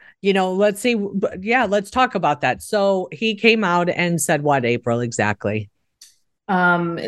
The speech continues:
Speaker 2: so I am not for sure exactly what he said. I don't speak Arabic, but it was, they're saying, they're translating it and saying that he's calling for a jihad, a global jihad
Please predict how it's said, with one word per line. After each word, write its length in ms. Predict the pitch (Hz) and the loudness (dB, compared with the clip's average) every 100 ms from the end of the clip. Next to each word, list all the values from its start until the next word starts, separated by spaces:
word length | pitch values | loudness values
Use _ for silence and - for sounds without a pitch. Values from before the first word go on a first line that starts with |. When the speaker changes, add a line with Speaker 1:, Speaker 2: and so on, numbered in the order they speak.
| 151 | -8
Speaker 2:
so 400 | - 214 190 - | -2 2 2 0
I 220 | 185 202 | 0 0
am 280 | 247 214 208 | 0 0 0
not 260 | 196 175 - | 2 2 0
for 120 | 196 | -4
sure 440 | 190 175 165 160 - | -2 0 2 2 0
exactly 520 | 160 156 156 160 170 | -4 2 2 2 2
what 140 | 165 | 2
he 80 | 160 | 0
said. 260 | 160 160 160 | 0 0 2
I 140 | 160 | 2
don't 220 | 160 151 | 0 -2
speak 340 | - 160 151 160 | -4 -4 -2 0
Arabic, 400 | 156 160 151 - | 0 0 -2 -2
but 420 | 165 160 156 - - | 2 2 0 -4 -2
it 200 | 170 165 | -2 0
was, 580 | 170 165 160 165 - - | 2 2 0 -2 -2 -2
they're 160 | 170 165 | 0 0
saying, 400 | - 190 185 175 | 2 0 2 2
they're 100 | 160 | 0
translating 580 | 160 190 180 170 160 151 | 0 0 2 2 0 0
it 40 | |
and 140 | 151 151 | -2 0
saying 240 | 156 156 | 2 2
that 80 | 151 | 2
he's 180 | 180 185 | 2 2
calling 460 | - 170 165 160 | 2 2 2 -2
for 400 | - 156 147 - _ _ - - - - | 0 2 2 0 _ _ -20 -20 -20 -2
a 120 | 180 | 0
jihad, 560 | 165 190 180 165 160 - | 0 0 2 2 2 0
a 60 | 165 | -6
global 440 | 160 190 202 208 | -2 0 0 0
jihad 400 | 185 175 143 147 | -2 -2 -2 -4